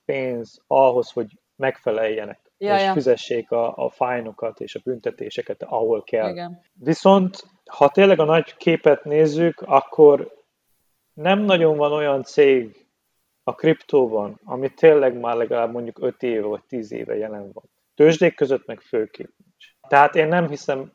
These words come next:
Speaker 1: azt, hogy, hogy a Binance még egy ciklust ilyen formán túl fog élni.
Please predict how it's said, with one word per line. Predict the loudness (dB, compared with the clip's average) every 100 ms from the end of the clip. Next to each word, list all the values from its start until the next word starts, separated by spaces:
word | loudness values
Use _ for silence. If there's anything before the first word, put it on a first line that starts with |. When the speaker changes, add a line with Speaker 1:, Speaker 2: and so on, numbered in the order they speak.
| _
Speaker 1:
azt, | 2 2 2 -4
hogy, | 0 0 0
hogy | -2 0
a |
Binance | 0 0 -2 -6 -10 -14 -12
még | -8 -4
egy | -4 -6
ciklust | -12 -12 -16 -16 -18 _ _ _
ilyen | 0 0 2
formán | 2 2 2 -6 -4
túl | -4
fog | -2 -4 0
élni. | 0 0 -4 -6